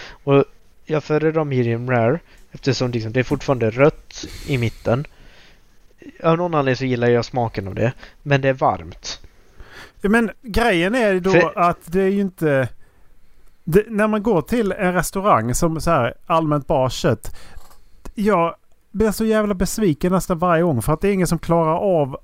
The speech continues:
Speaker 2: antingen så har de dåliga råvaror eller så är det, eller så är det inte gott. För att när man får det där medium rare, ja okej, det, jag tycker inte att du har lyckats eftersom att det känns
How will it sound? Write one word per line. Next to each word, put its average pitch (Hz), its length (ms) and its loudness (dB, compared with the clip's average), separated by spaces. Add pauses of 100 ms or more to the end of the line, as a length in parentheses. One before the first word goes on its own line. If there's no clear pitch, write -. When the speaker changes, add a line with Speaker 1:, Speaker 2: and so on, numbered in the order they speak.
Speaker 2:
antingen 190 280 2
så 254 60 2
har 220 100 2
de 131 140 -2
dåliga 151 400 2
råvaror 123 760 2 (540)
eller 170 220 2
så 175 140 0
är 160 100 2
det, 151 100 2 (220)
eller 160 180 0
så 147 100 2
är 170 40 4
det 156 40 2
inte 135 180 -4 (140)
gott. - 580 4
För 175 160 -2
att - 80 -4
när 202 100 2
man 190 120 0
får 175 280 0
det 190 60 0
där 202 160 2
medium 175 460 2
rare, 120 300 2
ja 165 120 2
okej, 156 360 0 (420)
det, 180 200 -2
jag 170 400 2 (500)
tycker - 340 2
inte 190 460 0
att 180 220 -4
du 185 100 -4
har 175 140 2
lyckats 170 460 -2
eftersom 160 400 0
att - 360 -2 (280)
det 165 100 -2
känns 185 300 0